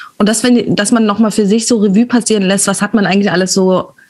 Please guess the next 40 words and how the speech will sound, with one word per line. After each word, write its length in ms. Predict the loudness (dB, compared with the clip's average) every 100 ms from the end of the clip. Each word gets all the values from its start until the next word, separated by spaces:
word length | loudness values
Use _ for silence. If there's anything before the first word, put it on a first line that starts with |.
| _ _ -2
gemacht 440 | 2 2 0 0
dieses 260 | 0 2 2
Jahr, 220 | 0 0
was 160 | -2
hat 120 | -2 -2
man 120 | 0
eigentlich 260 | 0 0
auch 80 | -2
für 120 | -2
tolle 200 | -2 -2
Projekte 440 | 0 0 0 0 0
gemacht, 340 | 0 0 -2
was 120 | -4
hat 100 | -2
man 140 | -2 -2
alles 240 | -2 -2
geschafft. 360 | -2 0 -2 0
Und 280 | 0 2 2
bei 100 | 2
mir 220 | 2 2
ist 120 | 0 -2
es 120 | 0
so, 120 | 0
dass 180 | 0 -2
ich 140 | -2
immer 280 | 0 -2 -4 -6
wie 260 | -2 0
so 120 | 0
ein 60 | 0
kleines 300 | 0 0 0
Kind 220 | -2 0
dann 100 | 0
nochmal 280 | 0 0 0
werde, 340 | -2 0 -2 0
obwohl 240 | 0 0
es 80 | 0
gar 200 | -2 0
nicht 180 | 0 0
so 120 | 0
ist, 360 | 0 -2 -6